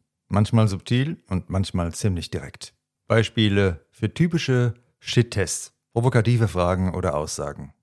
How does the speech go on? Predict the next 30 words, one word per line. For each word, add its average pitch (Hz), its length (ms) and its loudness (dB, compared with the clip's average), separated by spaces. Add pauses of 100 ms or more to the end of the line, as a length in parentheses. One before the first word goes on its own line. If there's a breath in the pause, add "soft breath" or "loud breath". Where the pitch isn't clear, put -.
(140)
„Warum 104 300 2
bist 104 220 -2
du 104 40 0
noch 95 160 -2
Single?“ 107 460 0 (280)
Die 95 100 -4
Frage 85 300 -6
liebe 95 200 -4
ich - 100 -8
übrigens. 98 440 -2 (400 soft breath)
<laughs> - 160 4
Oder, 123 300 6 (260 loud breath)
ähm, 107 260 2
„Du 113 100 2
scheinst 104 440 0
ziemlich 127 320 0
von 110 120 0
dir 104 160 0
überzeugt 107 460 -2
zu 98 80 -8
sein.“ 90 320 -2 (760)
Dann 92 280 0 (140)
necken 107 500 2 (120)
oder 87 240 -4
hänseln. 92 560 2 (220)
„Oh, 127 360 0
du 107 100 -8
gehst 104 220 -4
ins 110 120 -4
Fitnessstudio, 117 840 0